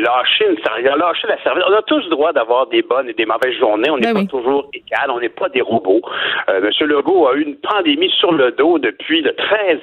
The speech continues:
Speaker 1: mars, donc on peut comprendre que par bout, il est fatigué puis il est tanné. Puis, euh, moi, j'ai l'impression qu'il aurait donc souhaité que la société québécoise soit prête à faire ce qu'il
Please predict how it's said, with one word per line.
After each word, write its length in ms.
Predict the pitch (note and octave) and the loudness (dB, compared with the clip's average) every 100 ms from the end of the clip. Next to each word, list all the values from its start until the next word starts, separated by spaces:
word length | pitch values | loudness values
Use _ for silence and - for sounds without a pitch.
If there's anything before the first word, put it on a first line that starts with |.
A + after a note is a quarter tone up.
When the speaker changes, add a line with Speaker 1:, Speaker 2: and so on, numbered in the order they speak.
| A2 | -4
Speaker 1:
mars, 380 | A2 C3 D#3+ - - | -4 -2 -6 -6 -4
donc 180 | C#3 | -2
on 80 | C3+ | -2
peut 120 | C3+ | -2
comprendre 480 | - D#3+ C#3 D#3 G3+ | 0 0 0 -2 -2
que 60 | C#3+ | -4
par 240 | A#2+ - | -2 -4
bout, 180 | - D3+ - | 0 -2 -2
il 60 | A#2 | -6
est 80 | |
fatigué 380 | - D3 - D3+ - | -4 -4 -2 -2 -2
puis 100 | A#2 | -4
il 60 | C3+ | -4
est 80 | C#3 | 0
tanné. 420 | F#2+ F2+ A2+ - - - - - | 0 0 -2 -2 -6 -10 -10 -2
Puis, 420 | E3 G3+ A3 F#3+ | 0 2 0 0
euh, 100 | B2 A#2+ | 0 0
moi, 320 | B2 C#3+ B3 B3 | 0 2 2 0
j'ai 120 | C#3 | -2
l'impression 720 | A#2+ A#2 A2+ G2+ - C#3 D#3+ | -2 0 -2 -2 -2 0 -2
qu'il 240 | - C3+ | -2 -2
aurait 180 | B2 C3 | 0 0
donc 300 | C#3 G3+ A3+ - - | 0 0 0 -2 -4
souhaité 480 | D#3 D#3+ - F#3+ G3 | -4 -4 -4 -4 0
que 100 | C#3 | 0
la 180 | C3 A2+ - | 0 -4 -4
société 360 | G3+ F3 D#3+ G3+ | -4 -2 -2 0
québécoise 540 | C3+ G#2+ - C3 C#3 | -2 -2 0 0 0
soit 260 | - D#3+ - | -2 -4 -4
prête 240 | - E3 - - - - - | -6 -8 -10 -20 -18 -16 -8
à 120 | G#2 | -8
faire 440 | - D3 D#3 E3 D#3 - - - | -4 -2 0 0 -2 -10 -14 -6
ce 160 | - | -2
qu'il 100 | - | -2